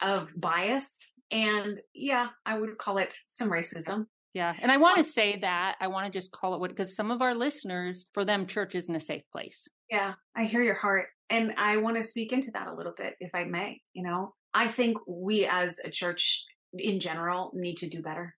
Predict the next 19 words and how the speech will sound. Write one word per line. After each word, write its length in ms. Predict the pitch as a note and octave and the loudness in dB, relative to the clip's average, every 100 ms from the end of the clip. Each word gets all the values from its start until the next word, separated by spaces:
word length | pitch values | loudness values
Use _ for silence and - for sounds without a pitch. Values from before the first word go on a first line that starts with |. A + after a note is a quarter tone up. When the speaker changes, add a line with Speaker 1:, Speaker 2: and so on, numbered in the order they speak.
| - | -4
Speaker 1:
And 200 | G3+ G3+ G3+ | 0 0 2
it 180 | G3+ G#3 | 2 6
was 320 | G#3+ F#3+ - | 6 6 4
very 220 | E3+ G#3 | 2 2
blindsiding 640 | G3+ F#3 F#3 F3+ F3 E3+ E3 | 2 0 0 0 0 -2 -4
and 120 | F3 | -2
disorienting 800 | F#3+ - D#3+ E3 D3+ E3 A#2 E3 | 0 0 -2 -4 -8 -8 -8 -6
'cause 200 | G3 D#3+ | -4 0
we 160 | F#3 G3 | 0 0
thought 260 | E3+ F3+ - | 0 0 -2
we 120 | E3+ | -4
were 340 | E3 E3+ E3+ - - | 0 2 0 -4 0
safe, 500 | - F3+ D#3+ - - _ | 2 2 -2 -8 -20 _
if 160 | F3 E3 | -12 -8
you 120 | E3+ | -8
will, 280 | - - - | -4 -6 -2
or 160 | - G#3 | 2 4
we 120 | B3+ | 4
had, 220 | A#3 A#3+ | 2 0